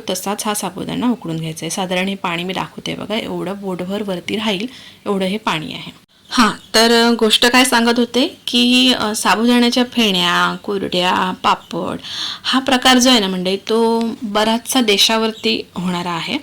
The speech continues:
आपल्या इकडे कोकणामध्ये आमच्याकडे, अ, फारसं आम्ही बघितलं नाही फेण्या वगैरे घालताना. हां, गमतीचा भाग म्हणून, पण आम्ही कोकणातली लोकं जी असतो ना मंडळी, ती सुके मासे, गोलमो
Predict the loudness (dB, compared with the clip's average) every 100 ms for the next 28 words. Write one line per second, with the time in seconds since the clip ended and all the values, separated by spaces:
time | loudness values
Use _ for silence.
0 | -8 -14 -12 -4 0 4 4 4 2 2
1 | 2 2 -2 -2 -6 -6 -6 -2 -2 -4
2 | -8 -12 -16 -18 -18 -12 -6 -4 0 2
3 | 4 2 2 2 0 2 0 0 0 0
4 | 2 0 -2 -2 0 0 0 -2 -2 -4
5 | -6 -10 -10 -12 -18 -18 -20 -12 -4 -2
6 | -2 -2 -2 -2 0 2 4 2 2 0
7 | -2 -4 -8 -6 -2 0 2 2 4 4
8 | 4 2 0 0 0 0 0 0 -2 0
9 | 0 -2 -4 -4 -6 -6 -6 -8 -8 -6
10 | -4 -2 -2 -4 -4 -6 -4 -4 -2 -2
11 | -2 -2 -2 -2 -4 -8 -2 2 2 2
12 | 0 -4 -4 -8